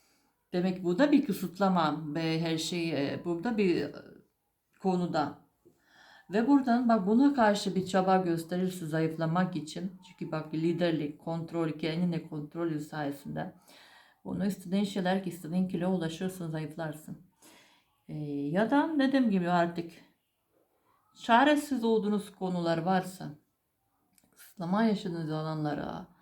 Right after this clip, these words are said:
varsa ve çıkış göremediğiniz bir şeyiniz varsa,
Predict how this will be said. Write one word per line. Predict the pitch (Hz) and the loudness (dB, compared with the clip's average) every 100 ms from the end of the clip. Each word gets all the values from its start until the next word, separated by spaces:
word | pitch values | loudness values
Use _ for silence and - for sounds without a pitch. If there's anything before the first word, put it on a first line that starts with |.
| _ - _ - | _ -20 _ -4
varsa | 185 185 185 - - _ _ 170 | -4 -4 -10 -14 -16 _ _ -16
ve | 170 | -10
çıkış | - 233 277 196 | -8 0 0 2
göremediğiniz | 196 196 190 180 165 160 160 147 | 2 2 2 2 0 -2 -4 -4
bir | 160 | -4
şeyiniz | 156 - 165 156 147 160 | -4 -4 -4 -4 -6 -6
varsa, | 156 147 - 151 | -8 -8 -10 -14